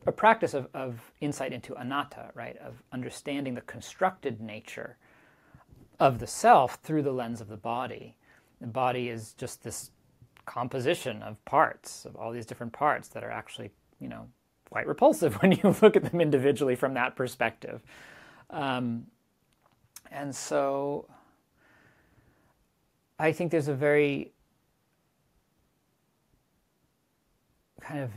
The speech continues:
deep invitation to those of us who have the aspiration, uh, of, of awakening,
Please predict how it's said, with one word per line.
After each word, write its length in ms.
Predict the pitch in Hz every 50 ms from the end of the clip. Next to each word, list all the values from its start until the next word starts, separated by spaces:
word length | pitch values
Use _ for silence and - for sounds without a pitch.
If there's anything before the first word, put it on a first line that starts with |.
| - - _ _ _ _ _ _ _ _ _ - 139
deep 300 | 117 151 151 170 175 -
invitation 960 | - 143 131 123 110 117 - - - 143 180 208 - - - 123 107 110 113 113
to 160 | - 135 120
those 280 | 120 123 120 117 110
of 80 | 120 117
us 260 | 120 117 113 - -
who 200 | - - - 123
have 320 | 110 - 123 117 131 160 175
the 140 | 170 123
aspiration, 1000 | 104 107 110 - - - - 117 113 113 113 - - - 123 117 117 117 - - _ _ _ _ -
uh, 60 | - - - 262 269 _ _ _ _ _ _ _ _ _ _ -
of, 180 | - 147 139
of 200 | - - 135 117
awakening, 800 | 123 113 117 117 117 113 - 123 117 113 110 110 110 113 117